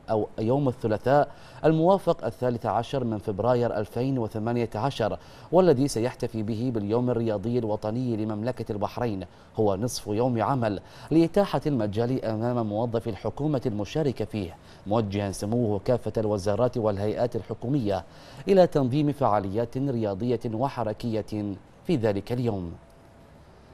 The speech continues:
بعدها انتقل المجلس إلى بحث الموضوعات والمذكرات المدرجة على جدول أعماله، واتخذ بشأنها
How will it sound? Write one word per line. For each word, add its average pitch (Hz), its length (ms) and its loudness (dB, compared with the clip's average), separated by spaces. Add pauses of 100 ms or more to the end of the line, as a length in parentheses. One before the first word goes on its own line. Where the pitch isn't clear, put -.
(640)
بعدها 139 360 10
انتقل 156 340 2
المجلس 123 460 0
إلى 110 260 0
بحث 117 260 -4
الموضوعات 107 680 -2
والمذكرات 110 760 -2
المدرجة 113 580 -2
على 104 260 0
جدول 151 460 -2
أعماله، 113 520 0 (340)
واتخذ 110 480 -2
بشأنها 98 680 -2